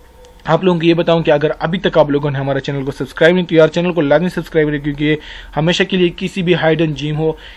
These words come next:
किसी भी coin के आगे burning होने वाले हो, किसी भी क्या coin की आगे promotion हो, किसी भी आगे उसका, किसी भी coin के आगे उसका future का plan हो कि मतलब मैं metaverse पे enter होने जा रहा हूँ, तो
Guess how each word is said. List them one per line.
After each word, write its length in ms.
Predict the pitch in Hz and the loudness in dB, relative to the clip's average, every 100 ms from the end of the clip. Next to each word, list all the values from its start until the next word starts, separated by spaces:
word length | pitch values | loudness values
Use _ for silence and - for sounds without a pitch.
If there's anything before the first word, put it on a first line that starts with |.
| - | -14
किसी 180 | 165 196 | -8 -2
भी 120 | 185 | -2
coin 240 | 185 180 170 | 2 0 4
के 100 | 175 | 4
आगे 200 | 156 156 | 4 2
burning 380 | 143 160 170 | 4 2 2
होने 200 | 160 156 | 0 0
वाले 140 | 156 156 | 2 0
हो, 60 | |
किसी 240 | 156 185 196 | 0 -4 -2
भी 140 | 185 | -4
क्या 260 | 175 185 170 - - - | 0 4 4 2 -12 -4
coin 240 | 170 175 170 | 0 2 0
की 120 | 185 | -6
आगे 260 | 165 170 | -2 2
promotion 560 | 185 165 147 165 180 190 | 4 2 2 2 2 2
हो, 140 | 180 | 2
किसी 320 | 170 202 196 196 | 0 -4 -4 -2
भी 200 | 202 208 | 4 6
आगे 300 | 190 196 190 - - - - | 6 4 0 -4 -20 -20 -6
उसका, 640 | 190 - 220 214 208 208 | -6 2 6 8 8 6
किसी 280 | 196 - 196 | -2 -4 -4
भी 100 | 202 | -2
coin 200 | 214 196 | 2 2
के 60 | 202 | 4
आगे 220 | 196 190 - | 2 0 -6
उसका 240 | 196 - 196 | -10 -2 -2
future 340 | - 208 226 | 0 -2 2
का 100 | 190 | 2
plan 220 | 156 190 | 2 2
हो 60 | 202 | 2
कि 100 | 190 | 0
मतलब 260 | 185 196 190 | 0 0 0
मैं 260 | 190 220 - | 0 0 -2
metaverse 400 | 175 170 180 185 | -2 4 4 2
पे 160 | 180 | 2
enter 180 | 175 190 | 0 0
होने 260 | 180 160 160 | 0 0 2
जा 140 | 165 | 4
रहा 100 | 170 | 4
हूँ, 120 | 190 | 2
तो 220 | 190 196 | 2 -2